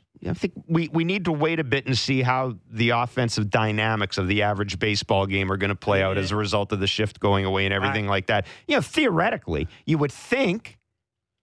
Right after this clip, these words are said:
Speaker 1: that the chances of a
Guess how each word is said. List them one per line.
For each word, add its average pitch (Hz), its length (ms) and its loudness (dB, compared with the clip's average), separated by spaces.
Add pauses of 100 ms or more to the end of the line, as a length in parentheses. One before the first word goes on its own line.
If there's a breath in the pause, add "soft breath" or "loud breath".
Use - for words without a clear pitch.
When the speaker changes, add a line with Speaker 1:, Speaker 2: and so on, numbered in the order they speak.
(180)
Speaker 1:
that 156 600 -2 (160)
the 147 80 0
chances 151 840 0 (160)
of 123 600 0 (600)
a 120 460 2